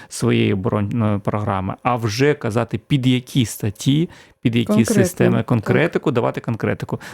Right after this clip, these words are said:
Speaker 1: Нам потрібно побудувати в Європі єдину систему протиповітряної оборони. Тому що, а, от, е, зараз, е, почалось питання щодо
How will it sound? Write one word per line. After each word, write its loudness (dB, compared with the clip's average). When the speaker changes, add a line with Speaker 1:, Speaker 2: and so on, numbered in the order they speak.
Speaker 1:
Нам 2
потрібно 0
побудувати -2
в -2
Європі 0
єдину 2
систему -2
протиповітряної 0
оборони. -2
Тому 4
що, 0
а, 2
от, -2
е, 2
зараз, -2
е, 2
почалось 0
питання -2
щодо -2